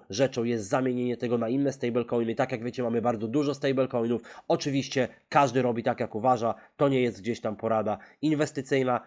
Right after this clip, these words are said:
Ja patrzę na to ze spokojem. Sek od dawna, y, bada gdzieś tam sprawę Tethera. Tether współpracuje,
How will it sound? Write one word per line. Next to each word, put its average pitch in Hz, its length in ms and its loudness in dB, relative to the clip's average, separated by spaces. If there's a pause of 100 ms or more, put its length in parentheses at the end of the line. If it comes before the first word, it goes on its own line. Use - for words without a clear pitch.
(160)
Ja 175 180 6
patrzę 151 320 2
na 143 100 4
to 127 140 -4
ze 135 140 0
spokojem. 123 580 0
Sek - 320 -2
od 117 120 -2
dawna, 117 360 2 (240)
y, 117 180 4
bada 120 300 2
gdzieś 110 220 -6
tam 113 180 0 (160)
sprawę 123 420 2
Tethera. 139 420 4
Tether 120 320 -2
współpracuje, 131 760 2